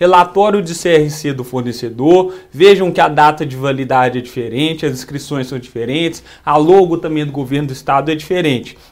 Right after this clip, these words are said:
O modelo é um pouco, é diferente. No caso do governo de Minas, a identificação, inclusive, do porte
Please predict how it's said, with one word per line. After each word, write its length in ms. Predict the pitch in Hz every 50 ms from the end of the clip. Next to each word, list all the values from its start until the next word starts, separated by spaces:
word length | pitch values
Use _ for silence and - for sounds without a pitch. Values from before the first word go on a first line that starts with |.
| _ _
O 60 | 131
modelo 640 | 143 156 160 151 127 135 139 156 160 165 165 165 - - _ _
é 500 | - 135 147 151 151 156 156 151 151 - - _
um 100 | 143 139
pouco, 300 | 135 156 156 151 156 160
é 40 | 151
diferente. 560 | 151 - 180 180 156 127 120 113 113 - -
No 200 | 156 202 262 302
caso 260 | - - 233 214 196
do 80 | 185 208
governo 440 | 175 175 160 143 151 147 147 143 127
de 120 | 120 131
Minas, 500 | 127 143 165 220 220 185 135 110 - - _ _ - - _ _ _
a 160 | - 165 185 220
identificação, 680 | 226 185 220 226 220 220 - - 202 190 185 - 196
inclusive, 460 | 185 180 180 175 165 151 185 220 208
do 120 | 180 190 196
porte 540 | - - 190 196 208 208 185 - - -